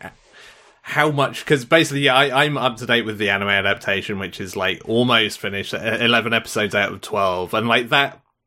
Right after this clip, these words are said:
feels like, that doesn't feel like we've had twenty volumes worth of, of, ma-, of manga. Like, it's got to the point, it's like, does it, does this just keep happening? Does he just, like, keep murdering people and having to get away with it? Is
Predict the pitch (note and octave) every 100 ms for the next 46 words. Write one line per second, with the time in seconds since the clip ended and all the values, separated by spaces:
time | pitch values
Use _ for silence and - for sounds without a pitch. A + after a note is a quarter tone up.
0 | _ _ - - - D3 C#3 C3 A2 B2+
1 | A#2 A2 - - _ _ - D#3+ E3+ E3+
2 | C#3+ D#3 C#3 B2+ G#2+ - C3 A2+ - A#2
3 | G#2+ - B2 A2 G#2 G#2 G#2+ G2+ G2 G2+
4 | - G2 F#2+ G2+ G2 G#2+ - G#2 F2+ G2+
5 | G2 G2 F#2 E2+ G2+ C3+ C#3+ E3+ C3+ C#3
6 | D3+ B2+ C3 B2+ - - E3+ F#3 D3+ D#3+
7 | F#3 A3 A3 - G3+ G3 - D3 D#3+ F#3
8 | F3 D3 D3+ C#3 C#3 C3 B2+ - C#3+ C3+
9 | C3+ C#3 B2+ B2 C3 C3+ C#3 C#3 C#3+ B2
10 | B2 B2+ C3 B2 A2 A2 A2+ A2+ B2 C3+
11 | B2+